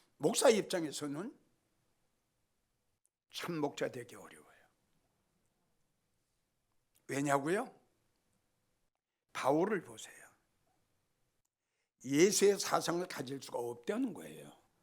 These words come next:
예수의 사상을 갖지 않는 목자가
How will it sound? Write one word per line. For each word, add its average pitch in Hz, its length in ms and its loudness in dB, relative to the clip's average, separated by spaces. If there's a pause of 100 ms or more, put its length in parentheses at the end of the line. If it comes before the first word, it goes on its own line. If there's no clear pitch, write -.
(3750)
예수의 269 540 10
사상을 220 520 6
갖지 175 320 2
않는 185 300 2
목자가 151 680 2